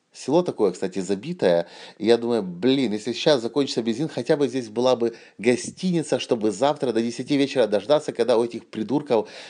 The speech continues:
извините за выражение, закончится протесто». Знаете, почему придурков? Я вам скоро расскажу, почему придурков. Потому что так протесто не делается. И да, нам повезло. В селе была заправка.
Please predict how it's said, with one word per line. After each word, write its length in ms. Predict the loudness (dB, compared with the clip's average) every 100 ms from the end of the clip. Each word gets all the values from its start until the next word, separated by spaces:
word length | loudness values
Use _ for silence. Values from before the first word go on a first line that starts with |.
| -8
извините 340 | -4 -2 -2
за 120 | 0 2
выражение, 400 | 2 2 0 -2
закончится 680 | -4 0 -2 -2 -2 0
протесто». 800 | 0 0 -2 0 -2 -2 -10 -10 -12 _ _ _ _ -2
Знаете, 260 | -2 0
почему 300 | -6 -6 -6
придурков? 500 | -4 -4 -4 -4 -8 -10 -18 0
Я 100 | 2
вам 100 | 2
скоро 280 | 2 2 2
расскажу, 320 | 0 -4 -6
почему 320 | -6 -6 -8
придурков. 520 | -8 -6 -4 -4 -6 -8
Потому 160 | -6
что 120 | -4
так 180 | -2 -4
протесто 540 | -4 -4 -2 -2 -4 -6
не 140 | -2
делается. 600 | 2 4 4 0 -10 -16 _ _ _ _ _ _ _ _ _ _ _ _ _ _ _ _ _ _ _ _ _ _ _ _ 2
И 140 | 4
да, 320 | 6 4 2 -10 _
нам 260 | 0 2 4
повезло. 460 | 2 2 0 -4
В 80 | -6
селе 460 | -2 2 4 4 4
была 320 | 4 4 4
заправка. 520 | 2 -2 -2 -2 -6